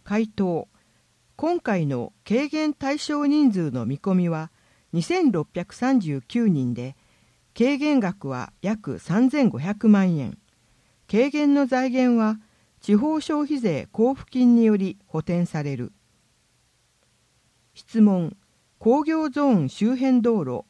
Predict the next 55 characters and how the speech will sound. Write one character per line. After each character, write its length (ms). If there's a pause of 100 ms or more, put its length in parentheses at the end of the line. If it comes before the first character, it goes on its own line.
(160)
橋 260
梁 240
上 260
部 120
工 240
事 260 (400)
請 260
負 100 (120)
契 200
約 240
締 260
結 280
に 180
つ 120
い 120
て、 240 (640)
橋 240
桁 240
の 120
高 240
さ 180
は 200 (640)
現 240
地 180
版 200
と 340
ど 180
の 100
程 280
度 140
差 180
が 160
あ 60
る 100
の 100
か、 260 (340)
ま 140
た 260 (240)
道 240
路 100
の 160
形 280
状 200
は 280
ど 140
の 140
よ 140
う 40
に 140
な 140
る 100
の 120
か。 200 (1120)
回 220
答。 360